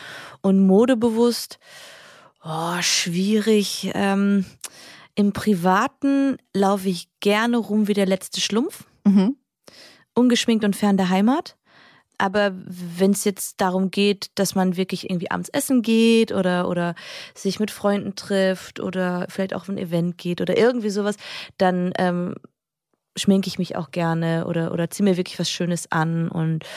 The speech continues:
Speaker 1: und solche Sachen. Ähm, ich muss dann zwar immer meinen Freund fragen, ob alles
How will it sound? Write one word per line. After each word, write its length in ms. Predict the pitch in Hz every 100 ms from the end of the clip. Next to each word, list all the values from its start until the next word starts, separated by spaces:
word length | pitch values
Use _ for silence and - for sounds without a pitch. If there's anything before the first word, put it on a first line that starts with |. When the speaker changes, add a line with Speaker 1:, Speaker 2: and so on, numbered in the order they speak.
| - -
Speaker 1:
und 80 | 175
solche 320 | 165 170 190
Sachen. 420 | 165 165 170 170 -
Ähm, 340 | 170 165 165 - _ _ _ _ _ _
ich 80 | -
muss 140 | 202
dann 140 | 220 208
zwar 180 | 202 -
immer 160 | 220
meinen 220 | 208 196
Freund 260 | - 196 202
fragen, 240 | - 208 202
ob 220 | 180 -
alles 320 | 196 196